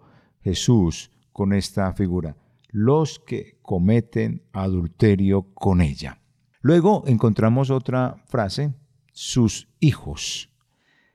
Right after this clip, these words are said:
Y estos vienen a ser prácticamente los descendientes espirituales marcados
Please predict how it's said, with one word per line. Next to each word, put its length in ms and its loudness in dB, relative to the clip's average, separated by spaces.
Y 380 4
estos 500 0
vienen 280 4
a 80 4
ser 200 2
prácticamente 1300 0
los 260 4
descendientes 720 4
espirituales 1000 -2
marcados 840 0